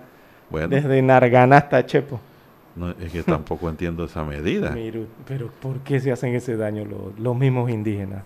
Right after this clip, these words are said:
Speaker 1: Eso es como un harakiri.
Speaker 2: Ajá, está raro, ah. Bueno, se
Speaker 1: Dice,
Speaker 2: pudo
Speaker 1: "Lo
Speaker 2: conocer
Speaker 1: felicito, señor Juan de Dios."
Speaker 2: <laughs>
Speaker 1: Si el ingeniero Alex, "Lo felicito, usted pronuncia los nombres de los lugares de la comarca, a mí me gusta."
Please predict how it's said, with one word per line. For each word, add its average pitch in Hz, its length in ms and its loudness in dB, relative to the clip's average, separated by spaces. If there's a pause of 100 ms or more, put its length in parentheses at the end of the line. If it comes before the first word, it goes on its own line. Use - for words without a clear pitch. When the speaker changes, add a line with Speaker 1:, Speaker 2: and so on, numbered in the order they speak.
(140)
Speaker 1:
Eso 85 120 -10
es 85 40 -12
como 101 160 -4
un 104 120 2
harakiri. 101 600 4 (200)
Speaker 2:
Ajá, 160 220 -4 (300)
está 95 300 -20 (140)
raro, 107 280 -12
ah. 95 120 -10 (1500)
Bueno, 185 220 6
se 170 100 2
Speaker 1:
Dice, - 80 2
Speaker 2:
pudo 139 120 10
Speaker 1:
"Lo - 60 10
Speaker 2:
conocer 123 280 10
Speaker 1:
felicito, 175 320 10
señor 127 300 6
Juan 120 200 8
de 113 140 8
Dios." 185 460 6
Speaker 2:
<laughs> - 60 -12 (520)
Speaker 1:
Si - 160 -4
el 104 140 2
ingeniero 98 680 2
Alex, 147 480 2
"Lo 92 180 -2
felicito, 90 1000 4
usted 92 260 -2
pronuncia 104 540 0
los 87 120 0
nombres 104 380 0
de 90 80 2
los 87 160 -2
lugares 85 320 0
de 98 60 -2
la 87 100 0
comarca, 90 480 -2
a 82 60 0
mí 87 100 -2
me 92 140 -2
gusta." 107 400 -2